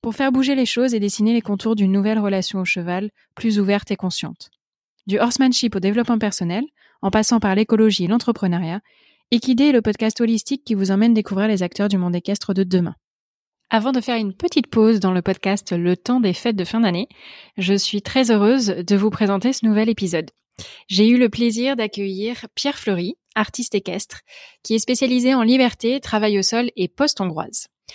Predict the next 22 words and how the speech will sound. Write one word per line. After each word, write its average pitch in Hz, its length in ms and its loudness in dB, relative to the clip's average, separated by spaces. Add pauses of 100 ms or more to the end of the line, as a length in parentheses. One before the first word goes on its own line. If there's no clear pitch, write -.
(280)
Alors 180 200 -4
Pierre, 254 220 2
vous 214 80 -2
l'avez 175 220 0
peut-être 220 300 2
connu 233 440 4
lors 180 260 2
de 175 80 -2
son 180 200 -4
passage 202 340 0
dans 180 100 0
La 175 120 0
France - 260 -4
a 202 40 0
un 170 120 0
incroyable 233 480 2
talent 180 320 0
il 285 80 0
y 190 60 2
a 160 40 -2
quelques 196 300 -2
années, 196 320 0